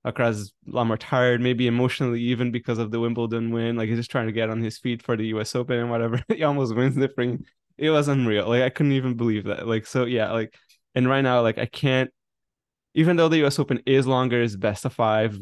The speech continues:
no Djokovic, all that dynamic, he cannot really afford to go, like, I don't know,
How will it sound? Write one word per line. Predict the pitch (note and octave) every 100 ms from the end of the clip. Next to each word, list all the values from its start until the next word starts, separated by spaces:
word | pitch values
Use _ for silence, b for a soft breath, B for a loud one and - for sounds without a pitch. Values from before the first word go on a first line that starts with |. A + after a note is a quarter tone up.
| A2
no | A#2+ A#2 A2+
Djokovic, | G2+ A#2 - A#2
all | A2+ A2
that | A2
dynamic, | A2 A2 G#2 G#2 G#2+ G#2
he | C3 B2+
cannot | D3 B2+ A#2 A2+
really | A#2 A#2+ A2+
afford | A2 - G#2+ A2 A2
to | -
go, | G#2 A2+ G#2+ G#2+
like, | G#2+ G2+ - _ _ _ _ _ _ _ _ -
I |
don't | A#2
know, | G#2+ G#2